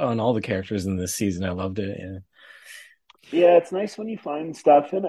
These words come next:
Speaker 2: I'm not taking credit for that either. I'm sure that came from, you know, the showrunners probably or somebody else in the room, just that idea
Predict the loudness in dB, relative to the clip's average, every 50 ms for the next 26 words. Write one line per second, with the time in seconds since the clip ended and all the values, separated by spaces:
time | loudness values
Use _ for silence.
0 | -2 -2 -2 0 0 -2 -4 -4 -6 -14 -4 -4 -4 -4 -2 2 4 4 4 4
1 | 4 4 4 6 6 6 4 4 0 -4 -4 -6 -6 -4 0 2 2 0 0 -4
2 | -10 -12 -8 -6 -6 -6 -6 -8 -10 -12 -14 _ _ _ _ _ _ _ -8 -4
3 | -2 0 0 0 0 4 6 6 6 6 4 2 0 2 4 4 4 4 4 0
4 | -2 -2 -4 -4 -6 -4 -2 0 0 -2 -2 -6 -6 -4 -4 -2 -2 -4 -4 -4
5 | -8 -10 -10 -12 -8 0 2 2 4 6 6 8 8 8 6 6 4 4 8 8
6 | 8 6